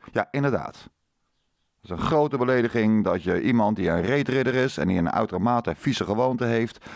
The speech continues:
dat je die in dezelfde groep zet als mensen die geloven dat de aarde eruit ziet als een pizza, want ze hebben een keer pizza gegeten. Ze keken naar die pizza en dachten, "Oh,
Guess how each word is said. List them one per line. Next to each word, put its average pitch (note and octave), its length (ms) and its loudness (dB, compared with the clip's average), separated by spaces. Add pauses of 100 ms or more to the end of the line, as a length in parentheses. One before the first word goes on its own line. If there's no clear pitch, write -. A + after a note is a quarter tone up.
dat G#2+ 180 -2
je G#2+ 60 -2
die G2 160 2
in F2+ 60 2
dezelfde G2+ 380 -2
groep A2+ 280 0
zet G2 220 -2
als F#2 120 0
mensen G2 320 0
die F2+ 100 -2
geloven G#2 380 0
dat F#2+ 100 0
de - 80 -2
aarde F#2+ 380 0
eruit F#2 220 0
ziet G#2 140 -4
als F2+ 100 -2
een E2 140 -4
pizza, G2+ 440 0
want G2 80 -2
ze F#2+ 60 -6
hebben G2+ 180 0
een G2+ 60 -2
keer G2+ 140 -2
pizza - 400 -2
gegeten. C2 580 -6 (380)
Ze G2+ 120 -2
keken G2+ 260 -2
naar F#2 100 0
die F2+ 80 -4
pizza C3 340 -2
en A2+ 60 -2
dachten, G2+ 240 -4 (100)
"Oh, D4 220 2